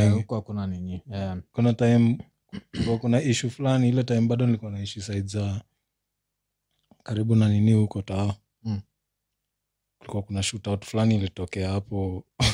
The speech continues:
Speaker 1: <laughs> karibu na university wetu hapo hivyo.
Speaker 2: Eh.
Speaker 1: Si makarao wakaenda huko hivyo.
Speaker 2: Mm.
Speaker 1: Of course, kila mtu waga ameamini,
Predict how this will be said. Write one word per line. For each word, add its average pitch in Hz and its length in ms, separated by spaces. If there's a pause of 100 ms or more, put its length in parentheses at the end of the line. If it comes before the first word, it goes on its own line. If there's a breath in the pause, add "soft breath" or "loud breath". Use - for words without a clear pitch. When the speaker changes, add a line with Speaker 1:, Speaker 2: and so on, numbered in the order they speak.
(200)
Speaker 1:
<laughs> - 520
karibu 104 380
na 107 120 (300)
university 127 640
wetu 101 380
hapo 95 220
hivyo. 90 280 (220)
Speaker 2:
Eh. 101 220 (720)
Speaker 1:
Si - 140
makarao 101 400
wakaenda 95 380
huko 101 200
hivyo. 95 340 (360)
Speaker 2:
Mm. 95 260 (280)
Speaker 1:
Of - 60
course, - 420 (100)
kila 151 200
mtu 139 200
waga 101 180
ameamini, 98 720